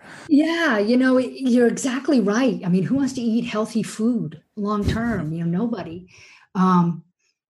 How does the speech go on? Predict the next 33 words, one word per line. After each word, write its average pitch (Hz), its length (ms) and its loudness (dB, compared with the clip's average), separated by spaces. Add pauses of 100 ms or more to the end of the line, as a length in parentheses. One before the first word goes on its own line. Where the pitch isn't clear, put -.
(360)
because, 196 420 0
just 240 300 0
because 220 340 -2
of 196 120 -4
that 180 180 -6
messaging. 180 600 -4 (280)
But 214 180 0
what 240 280 2
I 202 100 -2
think 262 260 2
our 196 160 2
bigger 220 440 2
message 180 520 -2
over, 208 540 -2
even 220 500 0
if 214 280 -4
it 196 140 -2
weren't 233 360 -2
healthy, 156 480 -10 (300)
the 202 120 -2
way 202 280 4
that 220 140 0
our 190 120 0
food 190 260 -2
arrives 170 460 -2
to 185 100 -6
you 180 60 0
and 165 80 -2
the 160 60 -6
way 165 140 -4
that 170 120 -2
it's 160 200 -10
made, 160 360 -4